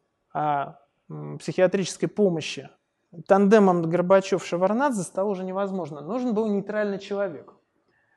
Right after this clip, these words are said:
В начале восемьдесят восьмого года, когда у Советского Союза закончились деньги, и чё-то стал бедно жить народ, решили, как всегда, проблемы реш-, технически, значит, с проблемой бороться. Давайте пошлём Рыжкова,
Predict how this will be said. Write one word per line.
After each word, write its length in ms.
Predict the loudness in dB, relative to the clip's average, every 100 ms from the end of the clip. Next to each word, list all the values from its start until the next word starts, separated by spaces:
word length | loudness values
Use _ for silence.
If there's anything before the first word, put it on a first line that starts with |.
| _ _ _ _
В 60 | -8
начале 300 | -4 -2 -2
восемьдесят 320 | -2 -4 0
восьмого 420 | 0 2 0 0
года, 420 | 0 0 0 -2
когда 240 | -6 -2 0
у 60 |
Советского 400 | 2 2 2 -2
Союза 400 | -4 -2 0 0
закончились 600 | 0 0 0 -2 -2 -4
деньги, 560 | -4 -4 -4 -6 -10 -10 _ _ _ _
и 60 | -6
чё-то 220 | -6 -4
стал 260 | -2 0
бедно 380 | 2 0 0 -6
жить 200 | -6 -8
народ, 420 | -8 -2 -2 -2 -16 _ _ _ _ _
решили, 500 | -8 -2 2 2 0 -8 _ _
как 160 | -2 0
всегда, 320 | 0 0 0
проблемы 420 | 0 0 0 0
реш-, 320 | -2 -4 -12 -4
технически, 880 | -4 0 2 0 -2 -10 -10 -14 -18 _ _ _ _
значит, 380 | -20 -16 -16 -14
с 40 |
проблемой 460 | -6 -6 -6 -10 -8
бороться. 520 | -4 -4 -4 -10 -20 _ _ _
Давайте 220 | -6 -6
пошлём 420 | -2 -4 -4 -8 -8
Рыжкова, 540 | -10 -12 -10 -10 -12